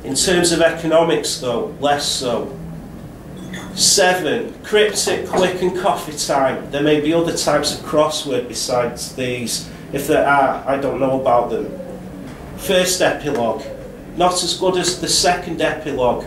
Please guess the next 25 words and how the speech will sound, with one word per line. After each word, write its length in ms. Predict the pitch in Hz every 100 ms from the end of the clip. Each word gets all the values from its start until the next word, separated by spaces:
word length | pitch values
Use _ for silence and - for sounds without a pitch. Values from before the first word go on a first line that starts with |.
| -
most 300 | 127 123 -
people 300 | 123 120 113
said, 480 | - 120 113 - - - - - -
though 160 | 151 143
without 400 | 151 165 165 160
being 200 | 160 156
able 260 | 156 151 147
to 180 | -
reach 300 | 147 156 -
a 60 | 151
consensus 880 | - 139 - 175 165 170 - - 139
on 280 | 117 - - - - -
precisely 600 | 151 - 156 151 143 139
how 180 | 170 170
not 220 | 165 165
good 160 | 151
it 160 | 151 143
was 580 | 151 147 - - - -
or 180 | 131 135
what 180 | 139 139
let 300 | 139 139 143
it 120 | 135
down. 480 | 135 135 123 110 - - - - - - - - - - - -
Second 500 | - 196 180 - 160
epilogue, 580 | 139 123 139 120 110